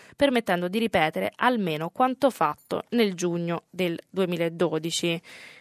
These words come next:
Il giugno del duemiladodici, eh, vi ricorderete, è il momento, diciamo, di maggiore crisi della politica greca, con un governo costretto alle dimissioni e a accettare il piano,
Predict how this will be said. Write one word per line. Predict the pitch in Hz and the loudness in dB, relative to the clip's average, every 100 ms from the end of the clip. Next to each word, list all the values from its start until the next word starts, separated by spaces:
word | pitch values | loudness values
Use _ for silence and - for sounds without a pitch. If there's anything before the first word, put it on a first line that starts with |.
| _ | _
Il | 165 | -4
giugno | 170 175 170 | 0 2 2
del | 165 165 | 0 -2
duemiladodici, | 175 180 185 185 208 175 - 160 - | -2 2 2 4 4 4 -2 -4 -6
eh, | 175 165 160 | -4 -4 -2
vi | 170 | -2
ricorderete, | 165 170 170 190 190 165 | -2 -2 0 2 2 2
è | |
il | 160 | -4
momento, | 165 175 180 170 | -2 0 -2 -2
diciamo, | 170 165 165 170 | -6 -4 -6 -6
di | 160 160 | -6 -8
maggiore | 160 170 233 220 196 | -8 4 6 6 4
crisi | 208 185 170 - 165 160 147 | -2 -2 -6 -6 -8 -6 -8
della | - - 170 165 165 156 151 151 - | -12 -6 -4 -2 -4 -2 -4 -6 -6
politica | 165 160 - 208 | -6 -6 -2 0
greca, | 202 202 208 175 | 2 4 4 2
con | 170 | -4
un | 170 - | -8 -4
governo | 170 180 175 170 | -2 -2 -2 -4
costretto | - 175 - 214 196 170 - | -4 -4 -2 2 2 0 -4
alle | 170 | -2
dimissioni | 190 180 170 - 185 185 | -2 -2 -2 0 2 2
e | |
a | 160 | -2
accettare | - 165 175 170 | -2 -4 -2 -2
il | 165 | -4
piano, | - 170 165 165 | -2 -2 0 -4